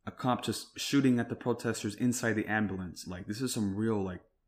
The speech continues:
f-, like, thuggery that's going on out here by the police. Um, and hopefully, you know, there are wa-, some that are, that have a conscience. I, I can imagine in situations like this,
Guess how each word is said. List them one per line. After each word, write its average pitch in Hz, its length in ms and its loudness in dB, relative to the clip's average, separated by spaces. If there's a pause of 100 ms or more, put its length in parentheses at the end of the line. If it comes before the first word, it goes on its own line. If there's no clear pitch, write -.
(600)
f-, - 420 -12 (160)
like, 87 160 -6 (240)
thuggery 113 380 2
that's 95 180 -4
going 101 380 -2
on 101 200 -2
out - 120 -10
here 92 260 -8 (520)
by 98 140 -4
the 95 100 -6
police. 101 600 -4 (840)
Um, 92 260 -4
and 90 100 -2
hopefully, 123 440 2
you 110 100 2
know, 110 540 2 (960)
there 110 120 6
are 104 280 4
wa-, 110 180 -2
some 127 360 4
that 113 120 2
are, 104 440 2 (200)
that 98 220 -6
have 110 200 0
a 104 60 -2
conscience. 127 560 0
I, 107 220 2
I 123 40 2
can 139 160 4
imagine 120 440 6
in 110 80 4
situations 107 560 -2
like 95 160 -4
this, - 400 -2